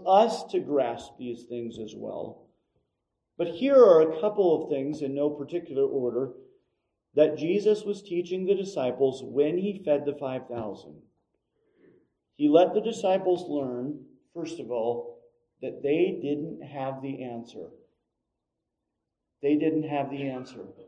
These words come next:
Jesus let Andrew survey the audience to see how much lunch he could find there.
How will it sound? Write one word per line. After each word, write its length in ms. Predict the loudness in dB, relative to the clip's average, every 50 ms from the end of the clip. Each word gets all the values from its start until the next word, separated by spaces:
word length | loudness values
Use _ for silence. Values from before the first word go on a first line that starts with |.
| _ _ _ _ _ _ _ _ _ _ _ _ _ _ _ _ _ _ _ _ _ _ _ _ _ _ _ _ _ _ _ _ _ _ _ _ _ _ _ _ _ _ _ _ _ -18 -8
Jesus 480 | -4 0 0 0 2 2 0 0 2
let 460 | 6 10 12 12 12 10 8 4 -2
Andrew 520 | -2 0 2 2 0 2 2 2 2 2 2
survey 800 | 0 0 -2 0 4 4 4 4 6 4 6 6 6 6 4 4
the 160 | 4 6 8
audience 600 | 8 10 10 8 8 8 6 4 2 0 -2 -6 -8
to 120 | -10 -12
see 260 | -12 -10 -8 -4 -4
how 180 | -2 0 0 0
much 360 | 0 2 0 0 0 -2 -6
lunch 500 | -2 0 4 4 4 4 4 2 -2 -6
he 140 | -8 -10 -10
could 240 | -2 -2 -2 -2 -2
find 500 | -6 -2 0 0 0 0 -2 -2 -2 0
there. 320 | 2 2 2 2 0 -6